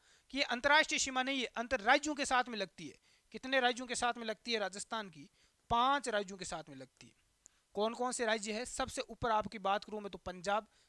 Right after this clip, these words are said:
जिसके साथ में सबसे कम राजस्थान की अंतर्राज्यीय सीमा लगती है, चार हजार आठ सौ पचास किलोमीटर। अंतर्राज्यीय और अंतर्राष्ट्रीय दोनों को हम जोड़ें तो पाँच हजार नौ सौ बीस किलोमीटर हो जाएगी कुल सीमा।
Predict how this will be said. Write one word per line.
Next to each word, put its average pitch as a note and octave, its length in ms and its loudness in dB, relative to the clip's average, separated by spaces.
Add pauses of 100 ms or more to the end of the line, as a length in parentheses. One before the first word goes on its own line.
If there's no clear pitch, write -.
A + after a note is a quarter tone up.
(100)
जिसके G3+ 260 -8
साथ A#3 200 2
में A#3 120 -10
सबसे B3 320 -6
कम B3+ 200 -4
राजस्थान G3+ 500 -4
की G3+ 100 -12
अंतर्राज्यीय F3+ 400 -8
सीमा D#3+ 220 -8
लगती F#3 320 -8
है, G#3 120 -10 (600)
चार A3 240 8
हजार G#3 200 2
आठ G3 200 2
सौ C4 100 -2
पचास - 420 -2
किलोमीटर। D3 400 -14 (340)
अंतर्राज्यीय C#4 460 4
और C#4 60 6
अंतर्राष्ट्रीय C4 460 2
दोनों C4 280 2
को C#4 100 0
हम B3+ 120 0
जोड़ें A3 260 0
तो B3 100 -2
पाँच A3 260 -2
हजार G#3 200 0
नौ D#3+ 140 -8
सौ A#3+ 140 -6
बीस A3 240 -6
किलोमीटर F#3+ 320 -8
हो C#3 100 -8
जाएगी E3+ 240 -10
कुल G3 180 -4
सीमा। B2+ 260 -10